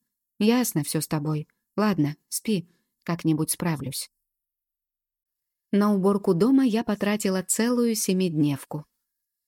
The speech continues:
И так быстро получилось только потому, что дом внутри, как и родник, был накачан магией под завязку.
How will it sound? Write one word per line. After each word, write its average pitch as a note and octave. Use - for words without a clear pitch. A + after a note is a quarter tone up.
И F3
так D#3
быстро E3
получилось F3
только E3+
потому, F#3
что D#3+
дом E3+
внутри, E3+
как E3+
и F3
родник, E3
был F3+
накачан E3
магией F#3
под D#3+
завязку. D3+